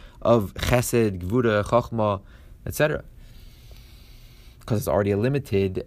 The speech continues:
measured le-, a level of divinity. And also, so this is the second level of Amshacha.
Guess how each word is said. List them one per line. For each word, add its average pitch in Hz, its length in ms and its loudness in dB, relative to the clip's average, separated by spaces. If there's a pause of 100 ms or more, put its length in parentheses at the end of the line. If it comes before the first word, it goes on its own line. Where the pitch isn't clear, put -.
(120)
measured 98 640 0
le-, 98 380 -4
a 107 60 0
level 110 260 2
of 98 60 -4
divinity. 92 340 -6 (3250)
And 90 200 -2
also, 95 560 -2 (260)
so - 140 -6
this 110 160 -2
is 107 80 -6
the 90 80 -4
second 113 340 -2
level 95 220 -2
of 85 80 -6
Amshacha. 90 500 -4